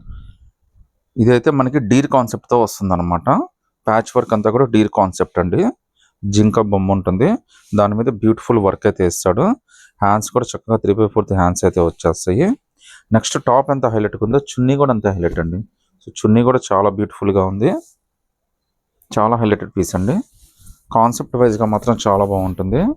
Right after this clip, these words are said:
ఈ చున్నీకే మనం థర్టీన్ హండ్రెడ్ రూపీస్ ఇచ్చేయచ్చు అండి, అంత బ్యూటిఫుల్ చున్నీ. చూడండి మొత్తం అంతా కూడా బోర్డర్ ఫారెస్ట్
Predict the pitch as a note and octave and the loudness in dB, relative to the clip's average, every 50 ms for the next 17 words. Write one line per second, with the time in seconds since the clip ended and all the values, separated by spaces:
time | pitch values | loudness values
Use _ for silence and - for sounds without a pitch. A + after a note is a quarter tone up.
0 | - - - - - - - _ _ _ _ - - - _ _ _ B2 A2 - | -8 -16 -20 -20 -20 -20 -20 _ _ _ _ -20 -20 -20 _ _ _ -2 -2 2
1 | - C3+ D3 D#3 F3 E3 F3+ F3 E3 D#3+ - - A#2+ G#2+ A#2 B2 A#2+ B2 A#2+ A#2+ | 2 2 2 2 2 2 0 2 2 2 2 2 0 0 0 0 2 2 2 2
2 | A2+ A#2 A2 A2+ A2 - - - - - F#2 E2+ - - - E2+ E2+ F2+ - - | 2 2 0 0 -6 -6 -8 -10 -4 -2 -2 -2 -2 -6 -12 -12 -12 -10 -6 -6
3 | A2+ C3+ E3 D3 B2 A2+ G#2+ G2 - G2+ F#2 E2+ - - G2 A2 D#3 A3+ - _ | -4 0 0 0 0 0 -2 -2 -2 -4 -4 -4 -4 -4 -2 -2 -2 -2 -6 _
4 | _ - - - - _ _ _ _ - - A#2+ B2 B2+ - C3+ A#2+ G#2+ - _ | _ -20 -20 -20 -20 _ _ _ _ 0 2 2 2 0 0 0 0 -2 -2 _
5 | B2+ A#2+ A#2+ A#2+ A2+ - C3 A#2+ B2 B2 G#2 G2+ G2+ G2+ G2 G2+ G#2 B2+ F3 A#3 | 0 0 0 0 -2 -2 0 0 0 0 2 2 2 2 2 2 0 0 0 0
6 | E4 - _ _ _ _ _ _ _ _ _ _ _ _ _ _ _ _ _ - | -2 -8 _ _ _ _ _ _ _ _ _ _ _ _ _ _ _ _ _ 0
7 | A#2 A2+ A#2+ C3+ - - - | 2 2 2 0 -2 -10 -4